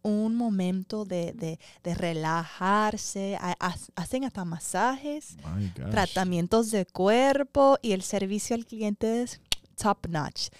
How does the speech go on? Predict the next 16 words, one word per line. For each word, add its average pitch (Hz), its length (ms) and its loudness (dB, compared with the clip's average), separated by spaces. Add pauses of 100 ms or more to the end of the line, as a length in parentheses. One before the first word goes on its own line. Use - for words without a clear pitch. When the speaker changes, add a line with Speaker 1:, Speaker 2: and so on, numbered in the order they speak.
(100)
Speaker 1:
Te 190 120 0
los 165 200 -4
recomiendo. 208 920 0
Si - 180 -4
quieres 196 240 2
más 220 140 4
información, 220 1000 0
mándanos 240 580 0
un 240 80 -2
mensaje 226 400 -2
y 254 80 -4
te 170 140 -4
vamos 160 320 -6
a 170 60 -8
conectar. - 460 -8 (260)
Speaker 2:
Yes. - 800 0